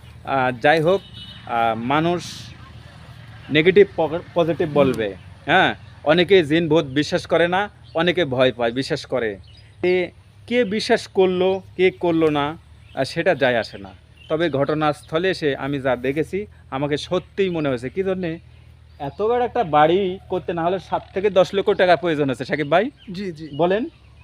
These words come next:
Speaker 1: আর এই বাড়ি একটা নতুন বাড়ি, টিন টান সব নতুন, আহ, আছে। আর, আহ, সেখানে কিন্তু লোকজন নাই, হ্যাঁ। এবং এখানে বলে নাকি যারা থাকতে পারেনি, তখন বলে নাকি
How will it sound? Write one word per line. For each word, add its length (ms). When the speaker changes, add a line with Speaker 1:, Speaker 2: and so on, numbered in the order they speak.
Speaker 1:
আর 200
এই 180
বাড়ি 200
একটা 160
নতুন 340
বাড়ি, 320
টিন 200
টান 200
সব 280
নতুন, 380
আহ, 320
আছে। 320
আর, 280
আহ, 800
সেখানে 360
কিন্তু 240
লোকজন 360
নাই, 160
হ্যাঁ। 280
এবং 420
এখানে 360
বলে 180
নাকি 380
যারা 180
থাকতে 360
পারেনি, 260
তখন 300
বলে 160
নাকি 340